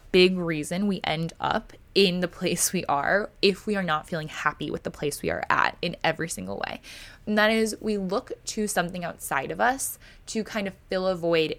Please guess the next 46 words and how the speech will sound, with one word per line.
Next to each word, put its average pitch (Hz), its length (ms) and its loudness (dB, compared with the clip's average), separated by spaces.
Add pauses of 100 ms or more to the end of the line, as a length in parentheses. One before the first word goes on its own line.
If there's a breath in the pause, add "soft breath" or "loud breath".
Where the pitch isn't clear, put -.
(120)
inside 151 420 -6
of 85 140 -6
us. - 360 -6
So - 200 2
we 220 100 0
have 233 240 2
this 311 220 -2
feeling 185 320 -6
that 175 100 -6
almost 175 320 -6
feels 151 180 -4
like 156 140 -2
something 156 300 -8
is 156 160 -8
missing 170 340 -4
inside 92 320 -2
of - 80 -2
us. - 160 0
It's - 160 -4
a 202 60 0
little 214 240 2
different 175 440 -2
for - 140 -2
everyone, 180 500 0 (360 loud breath)
but 185 260 4 (320)
you 220 180 4
probably 233 420 4
have 170 340 4
some 175 180 -2
very 165 240 2
unique 160 460 -4
feelings 147 400 -6
that - 120 -4
you 165 80 -4
can 165 200 -8
either 156 180 -4
try 214 260 2
to 196 60 -4
describe 180 420 2
or - 60 -2
they 175 120 2
almost 202 280 -4
feel 196 160 2
wordless 151 540 -2
to - 120 -6
you, - 200 -4